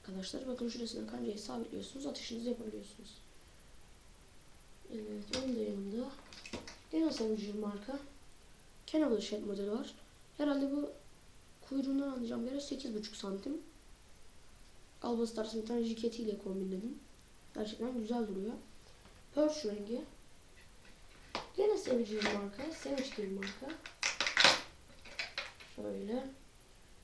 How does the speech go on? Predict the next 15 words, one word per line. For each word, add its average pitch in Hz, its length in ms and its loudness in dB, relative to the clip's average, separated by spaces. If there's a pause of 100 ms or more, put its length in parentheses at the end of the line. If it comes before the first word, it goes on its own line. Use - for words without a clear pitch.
(540)
Metal 240 280 2
vibrasyon 240 600 4
yemi. 214 280 6 (1500)
Purple 254 300 0
Zebra 196 360 2
Glove. 196 320 4 (1900)
Perch 247 460 4
ve 240 200 6 (520)
turna 254 260 6
avlarına 240 320 6
gidiyorsanız 233 640 2
bu 233 60 0
mutlaka 233 440 0
çantanızda 226 500 4
bulunsun. 214 440 -2